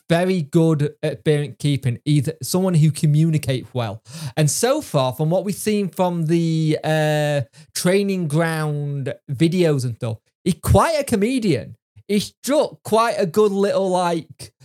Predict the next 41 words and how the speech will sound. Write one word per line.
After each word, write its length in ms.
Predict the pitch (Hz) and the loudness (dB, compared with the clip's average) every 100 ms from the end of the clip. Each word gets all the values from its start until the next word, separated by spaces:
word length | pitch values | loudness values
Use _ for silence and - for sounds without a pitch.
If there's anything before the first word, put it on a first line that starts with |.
| 143 131 127 120 _ _ _ _ _ _ _ 175 147 | -20 -20 -20 -20 _ _ _ _ _ _ _ -4 2
defensive 840 | 214 208 226 220 196 - 214 - | 2 2 0 0 -2 -4 -4 -4
partnership 840 | - 208 208 185 185 - 190 - - | -2 2 2 0 -6 -2 -2 -4 -6
communication 880 | 190 190 180 - 196 196 - 151 | -2 0 0 0 0 0 0 0
with, 160 | 139 135 | 0 0
like, 180 | 151 151 | 0 0
Liam 320 | 165 170 156 | 0 2 2
Palmer 460 | 160 170 170 156 135 | 2 0 0 -2 -2
and 160 | 123 | -4
co. 260 | - 127 113 | -2 -2 -2
They 180 | 127 147 | 0 2
all 220 | 170 190 | 2 2
get 180 | 156 151 | 0 0
on 280 | 165 170 147 | 0 0 0
really 360 | 147 143 135 | 0 0 0
well. 180 | 135 156 | 0 0
He 80 | 139 | 0
seems 280 | 123 190 185 | -2 -2 -2
like 180 | 190 - | -4 -4
he's 120 | 156 | -2
the, 160 | 151 - - 156 - | -4 -4 -14 -20 -2
he's 200 | 175 147 | 0 2
the 300 | 180 160 127 | 2 2 0
prankster 600 | - 185 175 - - 147 | -2 -2 -2 -6 -8 -4
out 220 | 135 127 - | -2 -2 -2
of 100 | 127 | -2
all 240 | 131 123 | 0 0
of 80 | 117 | -4
them 240 | 107 110 - _ 113 104 | -6 -10 -18 _ -18 -6
that'll 220 | 143 139 | -2 0
wind 320 | 139 143 139 139 | 0 0 0 0
everyone. 380 | 127 131 147 135 | 0 0 0 0
He's 140 | 127 | 0
like 180 | 151 151 | 0 0
the 80 | 151 | 0
one 180 | 156 | 2
that 160 | 147 143 | 0 -2
might 320 | 147 143 - | -2 -4 -4
turn 220 | - 147 | 0 0
around 240 | 147 147 135 | 0 -2 -2
and 100 | 127 | -2
go 260 | 147 143 | -2 -2